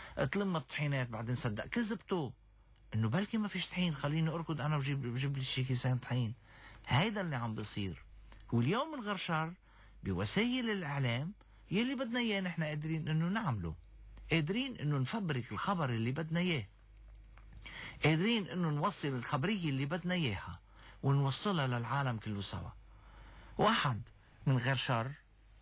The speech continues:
إنسان بلا أخلاق، منزل على الفيسبوك تبعه إنه يسوع المسيح ابن الكلب.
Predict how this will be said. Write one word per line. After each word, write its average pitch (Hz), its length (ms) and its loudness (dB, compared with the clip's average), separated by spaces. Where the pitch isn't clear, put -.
إنسان 151 540 0
بلا 143 280 0
أخلاق، 110 320 -4
منزل 143 720 2
على 175 260 2
الفيسبوك 147 540 -2
تبعه 107 540 0
إنه 156 640 0
يسوع 160 480 0
المسيح 135 640 -2
ابن 127 240 0
الكلب. 85 360 -2